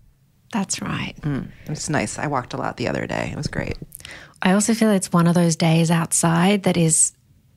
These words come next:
Speaker 1: like, cyclonic, the winds and everything. So I don't know if it'll make us a little crazy or not.
Speaker 2: Mm.
Speaker 1: If we can just funnel it into this.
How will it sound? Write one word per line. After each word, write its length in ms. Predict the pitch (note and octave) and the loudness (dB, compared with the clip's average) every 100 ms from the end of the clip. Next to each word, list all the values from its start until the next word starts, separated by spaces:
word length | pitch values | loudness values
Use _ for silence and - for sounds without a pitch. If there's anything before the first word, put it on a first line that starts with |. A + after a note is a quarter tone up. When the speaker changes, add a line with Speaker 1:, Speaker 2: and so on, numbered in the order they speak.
| _ - | _ 2
Speaker 1:
like, 200 | E3+ - _ - | 2 0 _ 0
cyclonic, 1080 | - E3 E3+ - D3+ D#3+ F3+ A3 - - - _ | 4 4 2 -2 0 2 2 0 -4 -6 -16 _
the 200 | E3+ F3 | 0 2
winds 460 | D#3+ D#3+ D#3+ E3+ F3 | 4 4 4 2 4
and 100 | F#3+ | 4
everything. 400 | F#3 G3 A#3 A#3+ | 4 4 2 4
So 100 | F#3 | 4
I 60 | |
don't 120 | F#3 F#3+ | 4 4
know 120 | F3+ | 4
if 80 | E3 | 4
it'll 160 | F3 | 2
make 280 | E3 E3 - | 2 2 2
us 200 | E3+ - | 2 4
a 60 | F3+ | 4
little 240 | E3+ E3+ | 4 2
crazy 600 | - G3 E3 E3+ F#3 F#3+ | 2 4 6 6 4 4
or 80 | G3 | 4
not. 300 | G3 A3 C4 | 4 4 4
Speaker 2:
Mm. 220 | G#3 F#3+ | 4 4
Speaker 1:
If 300 | D#3+ E3 - | 2 -2 0
we 60 | F3+ | 2
can 120 | F3+ | 4
just 160 | F3 - | 2 0
funnel 380 | - D#3+ E3+ E3 | 2 4 6 4
it 100 | E3 | 2
into 300 | F3 E3+ F3 | 0 0 2
this. 480 | - G#3 A3 - | 4 4 4 4